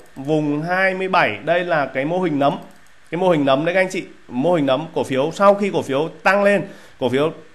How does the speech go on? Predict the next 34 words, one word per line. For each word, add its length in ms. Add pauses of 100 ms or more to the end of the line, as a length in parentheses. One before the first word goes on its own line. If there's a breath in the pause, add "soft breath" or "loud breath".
vòng 320
quay 100
trở 120
lại 180
test 260
cung, 260
và 160
những 200
cái 80
điểm 200
test 200
cung 140
kỹ 60
thuật 160
ở 80
bên 140
này 240
sẽ 240
là 100
những 140
cái 100
điểm 220
mua 140
vàng. 360 (420)
Những 200
cái 100
điểm 200
mua 160
vàng 340
trong 160
phân 160
tích 160
kỹ 80
thuật 180